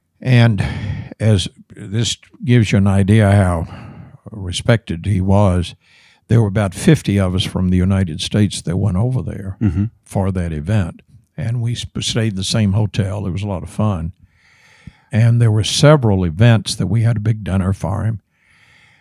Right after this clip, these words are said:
Speaker 1: But, uh, he had to cancel out,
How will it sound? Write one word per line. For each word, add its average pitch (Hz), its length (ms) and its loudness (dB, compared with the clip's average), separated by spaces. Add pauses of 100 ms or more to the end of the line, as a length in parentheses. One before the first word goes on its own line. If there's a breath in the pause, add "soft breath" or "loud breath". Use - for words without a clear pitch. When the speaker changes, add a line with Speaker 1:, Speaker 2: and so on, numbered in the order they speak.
(180 soft breath)
Speaker 1:
But, 107 360 2
uh, 107 280 0
he 113 260 2
had 107 320 2
to 90 460 -2 (420)
cancel - 380 0
out, 147 380 -2